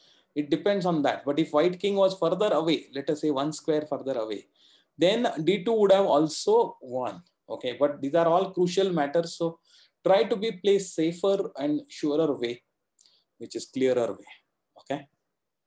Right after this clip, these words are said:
All right.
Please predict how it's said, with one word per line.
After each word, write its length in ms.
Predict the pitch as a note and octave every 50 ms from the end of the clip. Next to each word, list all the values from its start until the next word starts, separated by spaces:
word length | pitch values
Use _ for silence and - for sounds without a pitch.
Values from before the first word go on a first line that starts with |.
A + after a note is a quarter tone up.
| _ _ _ _ _ _ _ _ _ _ _ _ _ _ _ _ _ _ _ _ _ _ _ _ _ _ _ _ _
All 240 | - A3+ A#3+ B3+ A#3
right. 680 | F#3 E3+ G3 G#3+ G#3 G#3 G#3 G#3 G#3 G#3 G#3 G#3 -